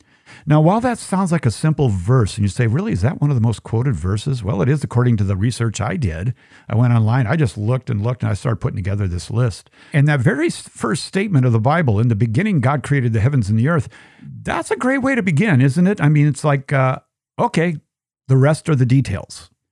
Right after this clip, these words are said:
But we started with, "In the beginning, God created the heavens and the earth." And let me make this suggestion to you. Whatever problem you're going through, whatever dif-, difficulties you're facing right now, whatever it is, just pause and say,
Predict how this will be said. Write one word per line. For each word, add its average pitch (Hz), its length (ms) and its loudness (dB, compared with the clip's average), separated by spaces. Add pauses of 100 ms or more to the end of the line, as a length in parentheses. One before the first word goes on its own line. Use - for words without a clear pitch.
(180)
But 131 180 -2
we 127 100 4
started 185 460 0
with, 104 460 -2 (280)
"In 127 80 2
the 123 80 4
beginning, 117 360 2
God 123 200 0
created 113 320 0
the 101 80 0
heavens 107 320 2
and 98 80 0
the 113 120 2
earth." 113 180 2 (200)
And 139 140 4
let 226 80 2
me 269 120 2
make 226 260 0
this 151 160 -2
suggestion 101 640 -2
to 92 120 -2
you. 80 260 -6 (280)
Whatever 139 380 2
problem 202 420 2
you're 160 120 4
going 143 320 4
through, 85 280 -4
whatever 185 360 -2
dif-, - 340 -6 (100)
difficulties 139 500 0
you're 135 100 2
facing 127 420 0
right 123 240 0
now, 127 360 0 (400)
whatever 254 580 0
it 320 80 0
is, 311 560 -2 (300)
just - 240 0
pause 196 500 -2 (220)
and 131 160 4
say, 143 420 0